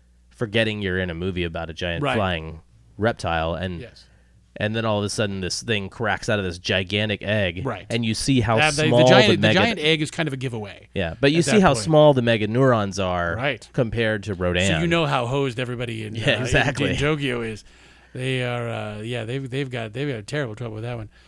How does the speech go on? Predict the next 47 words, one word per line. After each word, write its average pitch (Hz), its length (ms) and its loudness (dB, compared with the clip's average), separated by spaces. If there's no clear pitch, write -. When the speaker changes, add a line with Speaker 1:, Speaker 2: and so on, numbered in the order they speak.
Speaker 2:
But, 131 260 -4
um, 135 400 -6
and 240 120 -2
then, 262 100 2
you 240 100 0
know, 233 60 2
and 220 160 -2
then 220 60 0
of 220 80 -2
course 220 200 -4
it's - 120 -10
also 208 280 -2
sad, 110 540 -8
you 147 80 -8
know, 127 140 -8
at 123 60 -12
the 143 180 -6
end. 110 340 -10
Speaker 1:
At 101 60 -10
the 98 160 -4
end, 82 300 -8
Speaker 2:
Where, - 100 -2
Speaker 1:
actually, 226 300 0
Speaker 2:
you 170 100 -6
Speaker 1:
not, 185 200 0
Speaker 2:
know, - 40 -8
Speaker 1:
not 202 260 -4
too - 120 -8
big 180 260 2
of 139 80 -2
a 120 80 -2
fan 113 320 -2
of 110 100 -4
the 101 120 -4
Speaker 2:
where - 100 -6
Speaker 1:
ending, 104 380 -4
just - 220 -10
because 117 360 0
it's - 340 -2
Speaker 2:
kind 135 200 -10
of 120 120 -8
Speaker 1:
I 117 40 -2
Speaker 2:
fruity 151 200 0
Speaker 1:
found, 147 240 2
I 135 80 -2
found 170 300 0
it, - 200 -10